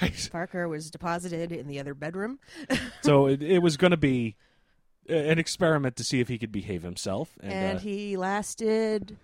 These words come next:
Speaker 1: he lasted, uh, six minutes and forty-two seconds.
Speaker 2: All right. <laughs>
Speaker 1: So, uh, the, uh,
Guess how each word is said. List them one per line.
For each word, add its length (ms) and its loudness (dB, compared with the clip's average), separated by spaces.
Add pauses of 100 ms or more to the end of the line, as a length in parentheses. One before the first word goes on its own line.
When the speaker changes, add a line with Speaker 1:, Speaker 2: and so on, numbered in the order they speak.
Speaker 1:
he 100 -6
lasted, 520 -2
uh, 200 -2
six 280 -6
minutes 240 -4
and 80 -8
forty-two 380 -4
seconds. 200 -10 (120)
Speaker 2:
All 40 -2
right. 240 -4
<laughs> 360 4 (280)
Speaker 1:
So, 280 -2
uh, 180 -2
the, 300 -2
uh, 120 -2